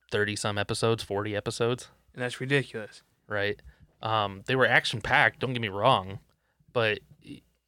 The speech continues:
Speaker 1: that's the whole, the, the whole l-, theory behind it is that the reason it takes so long, like,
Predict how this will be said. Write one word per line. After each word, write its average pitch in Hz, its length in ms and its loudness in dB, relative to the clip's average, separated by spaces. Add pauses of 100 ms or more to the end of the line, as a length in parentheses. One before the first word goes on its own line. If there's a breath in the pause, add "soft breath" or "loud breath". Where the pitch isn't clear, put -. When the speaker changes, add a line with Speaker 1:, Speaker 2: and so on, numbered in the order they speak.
(480 soft breath)
Speaker 1:
that's 170 160 2
the 175 100 6
whole, 170 260 8
the, 143 180 4
the 131 180 4
whole 151 340 6
l-, 127 140 -6 (160)
theory 160 340 2
behind 143 380 4
it 120 40 0
is 113 120 -4
that 117 220 4
the 127 80 -2
reason 135 280 -2
it 123 100 -4
takes 135 240 -4
so 123 140 2
long, 120 160 0 (240 loud breath)
like, 143 240 4